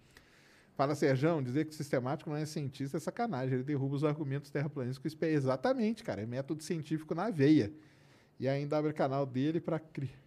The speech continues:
crítica dos pares, exatamente. Melhor, faz ao vivo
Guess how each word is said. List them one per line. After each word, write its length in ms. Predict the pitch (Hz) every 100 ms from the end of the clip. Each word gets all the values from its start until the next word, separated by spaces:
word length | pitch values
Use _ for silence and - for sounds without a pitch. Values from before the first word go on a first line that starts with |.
| _ _ _ -
crítica 320 | 123 135 143
dos 160 | 151 -
pares, 420 | 104 110 104 110
exatamente. 800 | 110 117 170 165 120 113 110 - _ - - - _ -
Melhor, 400 | 160 160 147 143
faz 220 | 135 156
ao 160 | 180
vivo 460 | 135 127 202 202 214